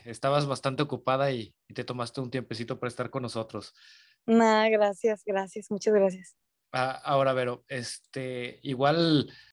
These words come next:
Speaker 1: mucha gente posiblemente no te ubica tanto como futbolista,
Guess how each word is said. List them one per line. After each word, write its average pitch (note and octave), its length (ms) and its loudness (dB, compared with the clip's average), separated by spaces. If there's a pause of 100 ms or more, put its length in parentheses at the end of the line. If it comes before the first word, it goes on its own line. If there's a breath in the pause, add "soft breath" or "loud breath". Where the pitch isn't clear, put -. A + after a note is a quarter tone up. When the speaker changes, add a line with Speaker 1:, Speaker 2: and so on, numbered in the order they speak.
(160)
Speaker 1:
mucha E3 360 2
gente E3+ 600 0
posiblemente D3+ 840 2
no C#3+ 180 2
te D3+ 140 -4
ubica C#3 500 0
tanto C3 340 -2
como B2 220 -6
futbolista, A#2 720 -4